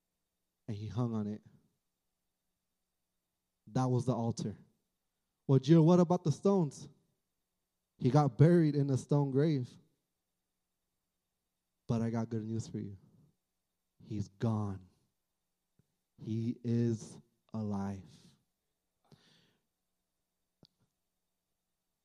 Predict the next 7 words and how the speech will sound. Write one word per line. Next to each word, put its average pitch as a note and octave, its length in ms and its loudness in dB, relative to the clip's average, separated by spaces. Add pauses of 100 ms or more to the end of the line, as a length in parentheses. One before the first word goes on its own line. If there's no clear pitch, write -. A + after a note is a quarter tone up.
(240)
Last C3+ 280 2
semester, C#3+ 500 2
I B2+ 100 0
took, - 440 0 (3500)
I B2+ 60 -2
took D3+ 240 0
a, C#3+ 80 2